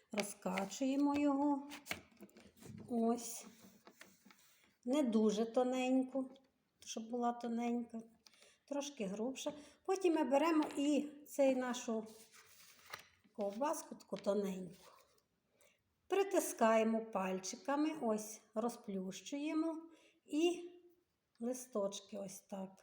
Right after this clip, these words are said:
ми робимо. Ось можна так. Ось. Один листочок. Я взяла три листочки, ось.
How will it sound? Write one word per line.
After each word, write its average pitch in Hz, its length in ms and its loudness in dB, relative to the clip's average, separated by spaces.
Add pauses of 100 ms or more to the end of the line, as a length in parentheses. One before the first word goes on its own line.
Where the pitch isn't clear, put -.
(920)
ми 196 260 -8 (1400)
робимо. 190 680 -8 (960)
Ось - 220 -20
можна 185 340 -14 (1500)
так. - 460 -20 (1400)
Ось. - 400 -18 (1500)
Один 247 360 -2
листочок. 254 920 -2 (680)
Я 302 80 -8
взяла 247 300 4
три 214 280 -2
листочки, 190 760 -6
ось. - 420 -8